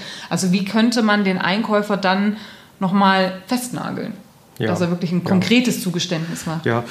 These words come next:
Speaker 2: sehr guter Punkt. Also das ist in der Tat eine, eine, eine wirklich auch diese Karottentaktik, ja, mit so einem Auftrag, äh, ja, zu, zu werben, beziehungsweise auch so ein bisschen, ja, dem Liefer-,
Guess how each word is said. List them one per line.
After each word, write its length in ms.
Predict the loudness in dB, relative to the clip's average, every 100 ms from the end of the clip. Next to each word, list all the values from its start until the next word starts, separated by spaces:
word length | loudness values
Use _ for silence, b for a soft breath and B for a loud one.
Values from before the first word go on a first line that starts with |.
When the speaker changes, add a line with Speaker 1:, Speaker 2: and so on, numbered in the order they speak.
| B
Speaker 2:
sehr 160 | 0 2
guter 220 | 4 2
Punkt. 340 | 2 2 2
Also 160 | 0 0
das 160 | 0 -2
ist 140 | -2
in 60 | 0
der 100 | 2
Tat 320 | 2 2 4
eine, 140 | 2 2 0 -2
eine, 260 | 0 2 0 -4 -10 -12 -10 -10 -10 -10 -10 -6
eine 140 | -4 -2 -4 -6 -10 -8 -6
wirklich 260 | -2 0 2
auch 100 | 0
diese 180 | 2 0
Karottentaktik, 840 | 2 2 2 0 -2 -4 -2 -2
ja, 160 | 2 2
mit 180 | 2 0
so 160 | 0
einem 400 | 2 2 2 0
Auftrag, 680 | 2 0 0 0 0 -2 -6 -2
äh, 200 | 0 0 -6 -10 -14 -2
ja, 240 | 0 0
zu, 400 | -2 0 0 -2 B B B B _ _ -8 -4
zu 240 | 0 2
werben, 540 | 4 4 2 2 2
beziehungsweise 580 | 0 0 -2 0 0 0
auch 100 | -2
so 120 | 0
ein 80 | 0
bisschen, 520 | 0 2 4 4 0
ja, 220 | 0 0 0 -2 -8 -8 -10 -10 -12 -10 -8 -2
dem 560 | 2 2 2 0 -4 -8 -12 -14 -8
Liefer-, 500 | -4 -4 -4 -8